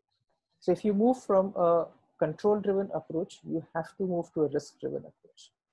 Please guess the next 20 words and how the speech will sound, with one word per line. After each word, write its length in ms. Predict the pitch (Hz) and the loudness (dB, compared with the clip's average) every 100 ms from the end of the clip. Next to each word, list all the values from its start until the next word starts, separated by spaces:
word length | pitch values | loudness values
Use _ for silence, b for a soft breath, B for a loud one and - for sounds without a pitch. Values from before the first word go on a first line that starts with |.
| - | 2
What 260 | 165 196 | 2 4
is 180 | 214 196 | 0 0
the 120 | 202 | 0
risk 340 | 156 170 - - | 2 0 0 -4
that 180 | 156 147 | -2 -2
I 60 | |
foresee 460 | 143 139 131 - 131 | -2 -6 -6 -10 -10
here? 160 | 135 - _ _ _ _ _ _ _ _ _ _ _ _ _ _ _ _ | -10 -12 _ _ _ _ _ _ _ _ _ _ _ _ _ _ _ _
So 140 | - 233 | -6 -2
instead 280 | 196 - 233 | 0 2 2
of 140 | 233 | 0
asking, 340 | 180 160 214 185 | -4 -4 -4 0
"Do 120 | 160 | 0
you 200 | 170 214 | 0 0
have 200 | 190 196 | 0 -2
a 60 | 185 | -2
database 560 | 139 139 180 190 196 | -4 0 4 4 2
access 340 | 180 - 190 180 | -2 -6 -10 -6
monitoring 460 | 165 175 185 185 185 | -4 -4 -4 -4 -2
tool?" 220 | 202 | -4